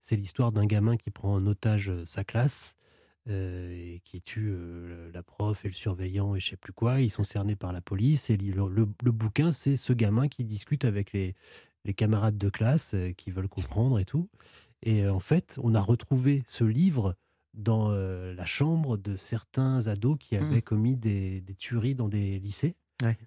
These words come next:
Speaker 1: Et Stephen King, première fois, deuxième fois, a dit : « Non, mais c'est pas, c'est pas moi, euh, moi j'ai rien à voir là-dedans, c'est comme ça et c'est tout, ils étaient fous. » Euh,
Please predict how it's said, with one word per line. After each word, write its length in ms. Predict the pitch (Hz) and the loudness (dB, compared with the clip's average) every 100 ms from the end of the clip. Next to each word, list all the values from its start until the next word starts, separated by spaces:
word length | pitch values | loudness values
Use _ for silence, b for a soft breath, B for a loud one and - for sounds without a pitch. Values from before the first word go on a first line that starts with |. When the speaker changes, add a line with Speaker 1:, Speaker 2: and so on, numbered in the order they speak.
| - | 0
Speaker 1:
Et 220 | 117 110 | 2 2
Stephen 360 | - 120 120 117 | 0 -2 0 -4
King, 380 | 123 120 107 | -2 0 0
première 420 | 98 - 123 107 - | -2 -2 0 -2 -4
fois, 180 | 117 104 | -4 -2
deuxième 380 | 120 107 110 | -2 -2 -4
fois, 300 | 104 113 104 | -4 -2 -2
a 100 | 92 | -4
dit : « 200 | 95 101 101 | -10 -10 -8
Non, 240 | 98 95 | -6 -8
mais 140 | 90 | -10
c'est 180 | 87 92 | -14 -16
pas, 240 | - 78 85 - | -16 -20 _ -20
c'est 180 | 107 | -18
pas 120 | - 90 | -16 -12
moi, 220 | 98 101 | -8 -8
euh, 280 | 95 80 87 _ B B B - | -8 -10 -14 _ B B B 0
moi 100 | 107 | 2
j'ai 120 | 95 | 2
rien 140 | 95 95 | 2 2
à 60 | |
voir 160 | 90 90 | 0 -2
là-dedans, 560 | 92 98 113 113 110 | -4 0 2 2 0
c'est 160 | 95 107 | -2 -6
comme 140 | 98 95 | -8 -6
ça 180 | 110 | -6
et 40 | 101 | -6
c'est 160 | - | -8
tout, 200 | 98 117 | -10 -6
ils 100 | 107 | -4
étaient 160 | 101 98 | -4 -6
fous. » 380 | - 117 117 107 | -8 -6 -2 -2
Euh, 160 | 90 | -2